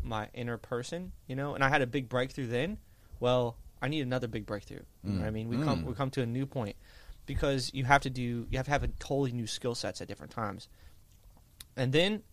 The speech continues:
Speaker 1: at that time, I just needed to change myself. Like, I needed to change my schedule. I needed to change what I worked on during the day. I need to change my mentality.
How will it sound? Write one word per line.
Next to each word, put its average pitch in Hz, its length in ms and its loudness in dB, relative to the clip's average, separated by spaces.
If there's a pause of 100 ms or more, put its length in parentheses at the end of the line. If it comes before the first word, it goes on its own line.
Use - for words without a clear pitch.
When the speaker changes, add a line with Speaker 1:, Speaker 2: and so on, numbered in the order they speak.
(160)
Speaker 1:
at 139 100 -4
that 139 140 4
time, 196 280 4
I 143 80 4
just 160 160 0
needed 131 200 0
to - 60 -10
change 117 220 -2
myself. - 680 -2
Like, 113 180 -2
I 110 40 -2
needed 131 240 -4
to - 40 -10
change 127 180 -2
my 107 100 -2
schedule. 165 600 -2 (360)
I 120 80 -2
needed 120 240 -2
to - 80 -8
change 120 220 -2
what 117 140 -2
I 98 40 2
worked 135 260 0
on 139 120 0
during 131 160 -4
the 127 60 -4
day. 127 100 0
I 123 60 -2
need 117 160 -6
to - 60 -10
change 117 120 -4
my 104 100 -4
mentality. - 460 -6